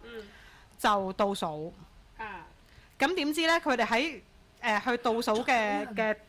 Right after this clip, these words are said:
Speaker 2: 嘅途中呢，就撞車，兩個死咗。
Speaker 1: <gasps>
Speaker 2: 所以個古仔嘅倒敘呢，就係點解會發現佢哋偷情呢？就係因為佢，
Speaker 1: 一齊去。
Speaker 2: 就係因為佢哋嗰單意外，然後，
Speaker 1: 嗯。
Speaker 2: 然後佢哋兩邊嘅家庭都因為就，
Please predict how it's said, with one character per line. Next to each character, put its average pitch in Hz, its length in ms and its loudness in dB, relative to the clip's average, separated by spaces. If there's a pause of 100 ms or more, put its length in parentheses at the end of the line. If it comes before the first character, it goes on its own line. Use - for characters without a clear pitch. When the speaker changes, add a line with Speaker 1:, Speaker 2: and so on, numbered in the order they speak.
(640)
Speaker 2:
嘅 254 140 2
途 190 240 -2
中 247 200 0
呢， 254 200 2
就 196 140 0
撞 185 280 -2
車， 220 240 0
兩 202 180 0
個 180 80 -4
死 180 120 -8
咗。 160 260 -10 (720)
Speaker 1:
<gasps> 330 60 -12 (1200)
Speaker 2:
所 - 160 2
以 523 40 6
個 415 100 4
古 302 220 0
仔 392 100 4
嘅 359 100 4
倒 254 200 0
敘 240 320 2
呢， 277 140 6
就 294 120 -2
係 202 400 -2
點 262 140 0
解 381 100 2
會 320 100 2
發 269 240 0
現 226 180 -2
佢 240 100 2
哋 226 120 0
偷 294 260 0
情 233 220 -2
呢？ 220 180 2
就 240 100 0
係 202 320 -2 (100)
因 277 140 0
為 208 320 2 (460)
佢， 302 120 2
Speaker 1:
一 - 20 2
齊 - 20 -2
去。 - 120 -8
Speaker 2:
就 226 60 4
係 233 60 4
因 311 120 2
為 302 60 4
佢 254 120 -2
哋 233 120 4
嗰 254 40 0
單 277 260 4
意 233 240 -4
外， 170 420 -2 (500)
然 220 200 2
後， 208 200 4
Speaker 1:
嗯。 180 220 -10
Speaker 2:
然 226 160 0
後 226 100 4
佢 233 120 0
哋 226 180 2
兩 208 320 0
邊 285 220 2
嘅 233 40 2
家 262 240 4
庭 226 220 -6
都 214 80 -4
因 254 140 0
為 208 220 0
就， 214 100 -8